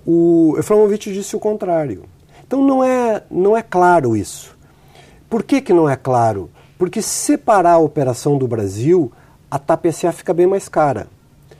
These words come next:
E é mais caro comprar o grupo. Então, se alguém tem, eh, percebe o processo de, de recuperação que tá acontecendo, percebe a potencialidade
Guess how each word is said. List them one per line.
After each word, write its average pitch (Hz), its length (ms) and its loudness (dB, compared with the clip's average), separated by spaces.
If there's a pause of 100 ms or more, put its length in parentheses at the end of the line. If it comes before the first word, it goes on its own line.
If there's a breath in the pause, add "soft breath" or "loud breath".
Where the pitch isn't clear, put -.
(400 soft breath)
E 117 160 -8
é - 20 -6
mais 110 220 -8
caro 139 260 -4
comprar 170 260 -2
o 185 80 4
grupo. 175 380 0
Então, 123 260 -4
se - 160 -6
alguém 185 360 2
tem, 185 500 2 (340)
eh, 120 300 -10 (180)
percebe 180 840 2
o 147 80 -8
processo 196 640 -2
de, 156 240 0 (340 soft breath)
de 139 120 -4
recuperação 175 640 -2
que - 80 -12
tá - 80 -8
acontecendo, 151 600 -4 (320 loud breath)
percebe 233 440 0
a 233 60 -2
potencialidade 139 960 -2